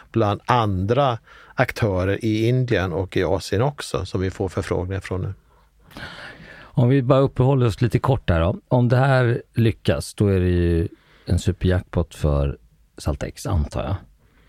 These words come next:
Speaker 2: Får ni betalt redan nu?
Speaker 1: Ja, när det gäller den själva kalkprocessen där och där vi projekterar i förstudie och förprojekt som vi håller på med nu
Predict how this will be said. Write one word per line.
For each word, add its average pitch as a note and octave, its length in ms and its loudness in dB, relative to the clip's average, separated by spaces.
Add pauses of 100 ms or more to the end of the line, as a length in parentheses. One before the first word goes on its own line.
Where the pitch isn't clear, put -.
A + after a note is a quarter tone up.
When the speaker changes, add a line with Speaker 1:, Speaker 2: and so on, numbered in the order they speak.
(600)
Speaker 2:
Får - 180 0
ni C3 100 2
betalt C#3 480 2
redan A2+ 300 4
nu? B2+ 200 2 (800)
Speaker 1:
Ja, C#3 400 4 (120)
när C3+ 140 4
det C3 60 4
gäller D3+ 300 4
den B2+ 220 2
själva A2+ 380 2 (180)
kalkprocessen G2+ 1900 0
där F#2+ 220 2
och F#2 100 0
där G2 120 0
vi F#2+ 120 0
projekterar F#2 800 -2
i F#2+ 100 -2
förstudie F#2 640 -2
och F2 60 -6
förprojekt A2 580 -2
som A2 160 -2
vi G#2 80 0
håller G2+ 220 0
på B2+ 240 0
med F#3 140 0
nu B2+ 180 0